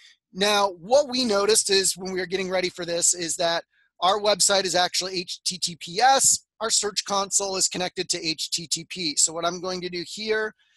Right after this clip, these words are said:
is I'm going to go assign this to Ariella. I'm gonna add a checklist item, create a H T T P S version of Search Console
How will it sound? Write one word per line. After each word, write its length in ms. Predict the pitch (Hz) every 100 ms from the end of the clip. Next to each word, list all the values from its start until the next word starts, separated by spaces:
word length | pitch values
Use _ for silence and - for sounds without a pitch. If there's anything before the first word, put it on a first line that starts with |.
| _ -
is 280 | 185 185 180 190
I'm 160 | 175
going 240 | 160 170 160
to 120 | 160
go 360 | 160 156 156 151
assign 440 | - - 156 165
this 380 | 202 208 - - _ _ _ _ _
to 80 | - -
Ariella. 540 | 175 196 180 156 185 180 _ _ _ _ -
I'm 60 |
gonna 120 | 156 151
add 160 | 156
a 60 | 165
checklist 500 | - 202 - 170 -
item, 420 | 151 143 147 165 151 - _ - _ -
create 420 | 156 160 165 170
a 500 | - 160 156 156 156 - 151
H 280 | 151 -
T 100 | -
T 160 | 165 170
P 200 | - 165
S 300 | 151 151 147 151
version 500 | 156 156 156 - 151 147 -
of 280 | 156 151 160
Search 800 | - - 165 165 - - - - _ _ - _ _ _ -
Console 760 | 151 156 151 - 156 160 151